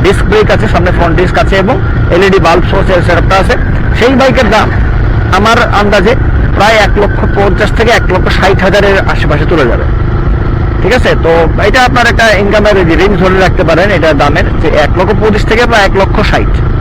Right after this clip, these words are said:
এটার মধ্যেই তিনটা ভেরিয়েন্টই আপনারা পেয়ে যাবেন। এটা অন্তত আমি সহ আরও কিছু অনেক ব্লগার আছেন বা, আহ,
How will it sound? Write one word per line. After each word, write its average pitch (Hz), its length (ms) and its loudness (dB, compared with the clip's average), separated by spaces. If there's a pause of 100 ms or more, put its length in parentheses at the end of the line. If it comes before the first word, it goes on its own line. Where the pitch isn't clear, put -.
(300)
এটার 208 180 0
মধ্যেই 214 300 2
তিনটা 220 340 0
ভেরিয়েন্টই 208 440 0
আপনারা 185 340 0
পেয়ে 180 120 0
যাবেন। 170 180 0
এটা 233 140 0
অন্তত 226 260 0
আমি 190 300 0
সহ 190 160 0 (160)
আরও 185 120 2
কিছু 180 260 0
অনেক 165 240 0
ব্লগার 160 260 2
আছেন 156 300 0
বা, 160 100 2
আহ, 147 720 0